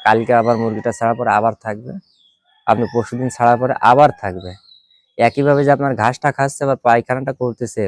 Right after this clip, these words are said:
ওইখানেতে কিন্তু একটা জী-, বিষাক্ত একটা জীবাণু কিন্তু ওখান থেকে একটা ভাইরাস তৈরি হচ্ছে। ওই যে পায়খানাটা, ওটা কিন্তু শুকাচ্ছে না, ওটা কিন্তু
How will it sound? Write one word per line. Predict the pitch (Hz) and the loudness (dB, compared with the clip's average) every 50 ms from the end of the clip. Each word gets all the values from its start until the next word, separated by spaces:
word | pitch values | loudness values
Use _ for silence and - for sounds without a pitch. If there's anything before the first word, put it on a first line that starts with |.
| 92 - - | -6 -6 -8
ওইখানেতে | 110 113 - - 123 120 127 - - 131 | -8 -8 -4 -4 -4 -4 -4 -8 -8 -8
কিন্তু | 131 135 123 120 | -6 -6 -4 -4
একটা | 120 - - 113 | -4 -4 -6 -8
জী-, | 101 104 107 71 - 107 | -8 -10 -12 -12 -8 -8
বিষাক্ত | 110 - - 139 131 - _ - | -8 -6 -6 -8 -10 -8 _ -4
একটা | 104 98 - - 110 101 | -4 -4 -2 -4 -6 -4
জীবাণু | 104 117 113 120 120 110 107 101 | -2 0 0 0 0 0 -2 -6
কিন্তু | 107 104 101 104 | -8 -8 -8 -8
ওখান | 104 110 104 98 | -8 -8 -8 -8
থেকে | - 101 104 | -6 -6 -6
একটা | 98 - 98 92 98 | -6 -6 -4 -2 0
ভাইরাস | 95 104 110 123 131 - - | 0 2 0 -2 -6 -8 -6
তৈরি | - 95 92 95 95 | -6 -6 -4 -6 -8
হচ্ছে। | 92 - - - - - - _ _ _ _ _ _ - | -10 -12 -16 -18 -20 -20 -20 _ _ _ _ _ _ -4
ওই | 117 117 | -2 -2
যে | 123 - - | 0 2 4
পায়খানাটা, | 113 113 107 - 110 104 101 113 | 4 4 4 2 -2 -2 -2 -2
ওটা | 113 123 120 | -2 -4 -4
কিন্তু | 131 123 127 120 | -4 -8 -10 -12
শুকাচ্ছে | - - 127 139 139 131 - - 104 | -12 -12 -10 -10 -8 -10 -10 -12 -12
না, | 113 | -12
ওটা | 123 123 127 123 | -8 -8 -6 -6
কিন্তু | 123 117 - | -6 -6 -6